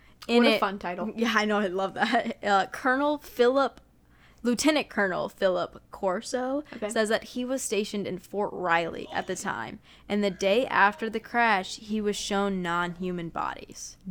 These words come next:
Speaker 2: Whoa.
Speaker 1: by a sergeant. He had no idea of the event at Roswell yet, but he saw non-human
Speaker 2: So
Speaker 1: bodies
Speaker 2: he's
Speaker 1: af-
Speaker 2: saying that, like, he wasn't there at Roswell, he just saw
Speaker 1: He was at the fort where they were brought.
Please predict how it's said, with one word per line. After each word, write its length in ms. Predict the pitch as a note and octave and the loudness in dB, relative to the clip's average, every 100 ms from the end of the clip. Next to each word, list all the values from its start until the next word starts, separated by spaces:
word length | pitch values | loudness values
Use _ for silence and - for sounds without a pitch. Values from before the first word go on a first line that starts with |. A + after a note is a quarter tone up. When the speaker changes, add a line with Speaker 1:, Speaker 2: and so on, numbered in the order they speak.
| F3+ F#3 | -10 2
Speaker 2:
Whoa. 500 | G#3+ A#3 A#3+ G#3 F3 | 6 8 8 6 6
Speaker 1:
by 160 | G3+ G3+ | 8 8
a 120 | G3+ | 6
sergeant. 560 | - G#3 G3+ F3+ D#3+ | 2 4 4 0 -6
He 80 | G3+ | 0
had 100 | G#3 | 2
no 280 | G3+ G3+ G#3 | 4 6 6
idea 380 | G#3 G3+ G#3+ G#3+ | 6 4 4 4
of 60 | |
the 120 | G#3+ G#3 | 4 0
event 200 | G3 G3 | 2 0
at 100 | E3 | 2
Roswell 480 | E3 F3+ F#3+ F#3 F#3 | 4 4 2 -2 0
yet, 320 | F#3 F#3 - | 0 -2 -4
but 140 | F3+ - | -10 -10
he 260 | F#3+ F#3+ | -8 -6
saw 420 | F#3+ - F3+ G3 | -8 -4 0 2
non-human 540 | F#3+ G3 F#3+ F#3+ F#3+ F3+ | 0 -2 -2 -2 -4 -2
Speaker 2:
So 300 | F3+ F#3 B3 | 2 6 6
Speaker 1:
bodies 180 | - - | 6 0
Speaker 2:
he's 140 | C4 | 2
Speaker 1:
af- 80 | G3 | 4
Speaker 2:
saying 300 | B3 A#3 A3+ | 6 4 4
that, 140 | G#3+ | 0
like, 240 | F#3+ F3+ - _ | 0 -2 -6 _
he 220 | - G#3+ | -12 -8
wasn't 420 | F3+ G3 F#3+ F3+ - _ - _ | -2 -2 -2 -10 -12 _ -20 _
there 420 | G3+ F#3+ F#3 F#3+ - | -10 -2 0 0 0
at 240 | E3+ F3 F3 | 0 0 0
Roswell, 540 | F3+ E3 G3+ G3 G3 | -2 -2 0 0 0
he 220 | G3 G3+ | -2 -10
just 240 | F3+ F#3 - | -8 -10 -4
saw 280 | F#3 E3 D#3 | -2 0 2
Speaker 1:
He 120 | A#3+ | 4
was 120 | A#3+ | 6
at 120 | A#3+ | 6
the 80 | A#3 | 4
fort 300 | G3+ G#3+ G#3 | -4 2 2
where 100 | F#3+ | 2
they 140 | F3 D#3+ | -2 -4
were 140 | D#3+ | -8
brought. 420 | - E3 G2 - | -6 -4 -4 -8